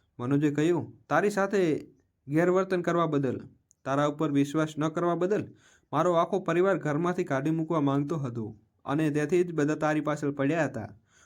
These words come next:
હું પણ મારા ઘરના શબ્દ, ઘરનાઓના શબ્દોથી પ્રભાવિત થયો હતો. આ માટે માફ કરીને," સન્નાએ કહ્યું, "જાઓ, તમને માફ કરવામાં આવ્યા છે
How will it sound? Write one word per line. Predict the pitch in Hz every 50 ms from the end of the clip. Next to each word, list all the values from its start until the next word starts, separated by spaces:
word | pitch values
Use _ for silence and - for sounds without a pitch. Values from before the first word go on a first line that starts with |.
| _ _ -
હું | 143 175 190
પણ | - 226 214
મારા | 202 208 214 208
ઘરના | 208 - 151 156 180 202 185
શબ્દ, | 190 180 170 170 170 175 175 175 165 143 - - - _ _ _ _ _ _ - -
ઘરનાઓના | 131 135 147 165 180 180 175 170
શબ્દોથી | 170 160 160 165 180 175 175 165 165 156
પ્રભાવિત | 143 127 127 139 147 175 196 214 208 151
થયો | 147 143 139 139 127 123
હતો. | 120 117 104 104 - - -
આ | - 139 160
માટે | 180 196 196 202
માફ | 165 147 156 175 185 185
કરીને," | - 190 185 202 202 202 185
સન્નાએ | 190 - 156 160 165 165 170 160
કહ્યું, | 165 160 156 147 139
"જાઓ, | 143 151 165 180 143 113 - - _ _ _ _ _ _ _ _ _ _ _ _ _ _ -
તમને | 160 185 202 185
માફ | 165 160 170 202 202 -
કરવામાં | 196 196 202 196 196 185 175
આવ્યા | 175 185 202 208
છે | 202 - 175 127 113 120 117